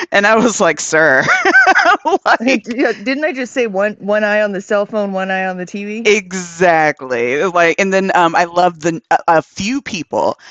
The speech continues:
Speaker 1: that called, uh, Fred an I T, uh, a tech person, and I'm like, "No." <laughs> Like, he can barely operate his phone. <laughs> He is
Speaker 2: I'll,
Speaker 1: not
Speaker 2: I'll
Speaker 1: a
Speaker 2: give,
Speaker 1: tech.
Speaker 2: I'll give them, like, a little flex on that, because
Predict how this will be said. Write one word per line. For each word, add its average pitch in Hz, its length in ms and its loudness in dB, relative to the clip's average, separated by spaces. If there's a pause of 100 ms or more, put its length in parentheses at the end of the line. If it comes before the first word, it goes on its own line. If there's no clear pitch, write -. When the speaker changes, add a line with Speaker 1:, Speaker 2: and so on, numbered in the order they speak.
(140)
Speaker 1:
that 160 380 0
called, 151 480 0 (100)
uh, 139 340 4
Fred 147 480 -2
an 147 160 -2
I 156 140 0
T, 156 560 -8 (500)
uh, 151 360 4 (160)
a 170 100 2
tech - 420 -4
person, 175 480 0
and 165 140 2
I'm 160 100 0
like, 147 320 -2 (160)
"No." 165 560 2 (160)
<laughs> 330 140 0
Like, 262 240 2
he 233 120 -8
can 214 180 -2
barely 160 420 0
operate 147 460 0
his 147 160 -8
phone. 123 400 0 (340)
<laughs> - 200 2
He 349 80 2 (200)
is - 180 -2
Speaker 2:
I'll, 220 140 0
Speaker 1:
not 185 420 0
Speaker 2:
I'll - 20 -2
Speaker 1:
a 381 40 2
Speaker 2:
give, 359 100 -4
Speaker 1:
tech. 101 260 -4
Speaker 2:
I'll 269 120 0
give 311 280 -6
them, 285 280 -2
like, 233 300 -2
a 214 120 0
little 233 340 0
flex 226 400 -4
on 202 180 -2
that, 196 440 -4
because 196 760 -4